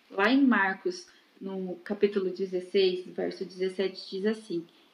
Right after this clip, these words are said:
"Estes sinais acompanharão os que crerem. Em meu nome expulsarão demônios e fará, e falarão novas línguas." Então, a palavra já diz: aqueles que crê vai receber e os sinais vai se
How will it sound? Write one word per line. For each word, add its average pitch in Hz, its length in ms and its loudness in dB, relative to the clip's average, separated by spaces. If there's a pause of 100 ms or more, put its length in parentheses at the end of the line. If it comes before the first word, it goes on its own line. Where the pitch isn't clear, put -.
"Estes 262 460 8
sinais 208 600 -2
acompanharão 208 1000 -2
os 202 200 -2
que 226 160 -2
crerem. 175 600 2 (380)
Em 196 140 -2
meu 208 180 2
nome 214 360 6
expulsarão 196 540 -4
demônios 180 640 -2
e 226 60 -4
fará, 220 480 -2
e 214 80 -2
falarão 214 640 0
novas 208 500 -2
línguas." 175 480 -6 (300)
Então, 208 280 4
a 208 40 6
palavra 214 440 2
já 277 140 -2
diz: 254 260 -2
aqueles 233 420 2
que - 140 -12
crê 262 500 4 (340)
vai 196 360 4
receber 202 500 0
e 185 220 0
os 185 100 -8
sinais 180 540 -4
vai 190 280 2
se - 200 -14